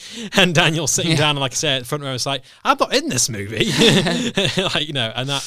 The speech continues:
Speaker 1: that would
Speaker 2: Should have
Speaker 1: be
Speaker 2: stayed doing my ikea shelves. <laughs>
Speaker 1: Exactly, yeah. Like, it just goes full
Speaker 2: Watching
Speaker 1: Butcher Bill
Speaker 2: Happy
Speaker 1: on
Speaker 2: Feet
Speaker 1: him.
Speaker 2: two with the kids.
Speaker 1: Ah.
Speaker 2: Um, and, um,
Speaker 1: But yeah, I think that would be something that would lure him out to, out of retirement. Be a, be a, be a
Speaker 2: Yeah.
Speaker 1: double-edged sword because then he'd be left on the cut room floor. So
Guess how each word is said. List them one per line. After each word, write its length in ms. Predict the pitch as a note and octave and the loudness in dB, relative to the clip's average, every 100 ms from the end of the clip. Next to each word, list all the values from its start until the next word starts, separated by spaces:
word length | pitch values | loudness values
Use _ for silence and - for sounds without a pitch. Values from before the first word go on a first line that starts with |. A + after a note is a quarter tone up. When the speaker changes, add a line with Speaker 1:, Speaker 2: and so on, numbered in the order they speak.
| D3 | -4
Speaker 1:
that 180 | D3+ C#3 | -6 -4
would 120 | B2 | -2
Speaker 2:
Should 120 | F#3+ | 0
have 60 | C3 | 0
Speaker 1:
be 40 | |
Speaker 2:
stayed 380 | A#2+ C3 C3 A#2+ | 2 4 4 2
doing 180 | C3 B2+ | 2 2
my 260 | C3 C3 B2+ | 2 2 2
ikea 320 | - C#3+ C#3 | 2 2 2
shelves. 560 | - G3+ G#3 C3+ - | 2 2 0 -2 -2
<laughs> 60 | D#3+ | 2
Speaker 1:
Exactly, 380 | C#3+ F3 E3+ C#3+ | 6 6 4 -2
yeah. 160 | E3+ | -2
Like, 200 | C#3 C3 B2+ | -2 -4 -4
it 40 | |
just 160 | A#2+ - | -6 -4
goes 200 | C3 A#2 | -4 -6
full 220 | C#3 B2 | -8 -8
Speaker 2:
Watching 300 | C3 A#2+ C3 | -4 -2 0
Speaker 1:
Butcher 80 | C#3+ | 0
Bill 80 | |
Speaker 2:
Happy 100 | D3+ A2 | -2 -2
Speaker 1:
on 20 | |
Speaker 2:
Feet 80 | C#3 | -2
Speaker 1:
him. 40 | - F3 | -2 -2
Speaker 2:
two 60 | |
with 100 | F3 | -2
the 60 | B2 | -6
kids. 360 | - F#3 - - - | -8 -10 -10 -18 -16
Speaker 1:
Ah. 440 | F2+ - C#3 B2 | -16 -10 -6 -6
Speaker 2:
Um, 60 | B2 - | -8 0
and, 240 | D3 D3 D3 D3 A#2 A3+ G3 | 4 6 6 4 6 6 6
um, 140 | D#3+ | 2
Speaker 1:
But 100 | D3 | 2
yeah, 220 | D#3 C#3+ | 0 0
I 40 | C3+ | -2
think 180 | E3 | -4
that 180 | E3 E3 | -4 -4
would 100 | C3+ | -6
be 320 | C3 B2 A#2+ | -2 -2 -2
something 200 | A#2+ C3+ | -4 -8
that 60 | A#2+ | -8
would 80 | A#2+ | -6
lure 100 | B2 | -6
him 60 | |
out 180 | A#2 A#2 | -6 -8
to, 220 | - B2+ | -12 -10
out 160 | B2 A#2+ | -8 -8
of 80 | G#2 | -10
retirement. 260 | B2+ A2 - | -10 -10 -10
Be 80 | A2+ | -10
a, 40 | |
be 180 | A#2+ B2+ | -6 -8
a, 40 | |
be 220 | A#2+ _ C3 | -10 _ -4
a 40 | |
Speaker 2:
Yeah. 280 | D#3+ C#3 B2 | -2 -2 -2
Speaker 1:
double-edged 380 | D3+ C#3+ C3 A#2 | -8 -8 -6 -6
sword 300 | - C#3 A#2+ | -6 -8 -10
because 300 | A#2+ A#2 A#2 | -10 -10 -6
then 160 | A#2 | -6
he'd 140 | G#2+ G#2+ | -8 -10
be 80 | A#2 | -10
left 200 | A2 - | -10 -12
on 60 | G#2+ | -16
the 60 | |
cut 140 | - A2 | -16 -16
room 120 | G#2 | -16
floor. 280 | - B2+ A#2 | -16 -16 -14
So 200 | - | -16